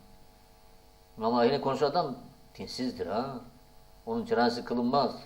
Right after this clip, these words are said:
İmamın şahsının aleyhine konuşabilirsin belki ama imamın imamlığına, hocalığına, yaptığı hizmete din uzatan adam demek ki imansız,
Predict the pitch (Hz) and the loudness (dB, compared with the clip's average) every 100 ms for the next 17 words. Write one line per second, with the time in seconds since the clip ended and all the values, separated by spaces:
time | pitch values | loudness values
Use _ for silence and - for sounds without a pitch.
0 | - - - - - - - - 110 135 | -20 -20 -20 -20 -20 -20 -20 -12 -2 -2
1 | - 135 131 156 147 151 156 156 156 185 | 2 4 4 2 2 2 2 2 2 2
2 | 196 98 98 - 113 170 196 - - 113 | 0 -2 -4 -2 -2 -2 -4 -6 -10 -6
3 | 123 175 160 104 110 104 110 127 - 98 | -4 -4 -6 -4 -2 -2 -2 -2 -2 -4
4 | 104 104 123 131 - - - - - - | -4 -4 -2 -2 -6 -14 -20 -20 -20 -12
5 | 101 - 120 104 110 110 139 156 - - | -8 -6 -6 -4 -2 -2 0 -2 -4 -18
6 | - - - 127 123 107 104 90 156 180 | -20 -20 -12 -4 -2 -2 -2 0 0 0
7 | - - - - - - - - - - | -12 -20 -20 -20 -20 -20 -20 -20 -20 -20
8 | - - - - - - 151 185 - - | -20 -20 -18 -16 -16 -12 -12 -12 -18 -20
9 | - - 95 92 95 98 - 127 - | -20 -12 -10 -4 -4 -4 -4 -4 -6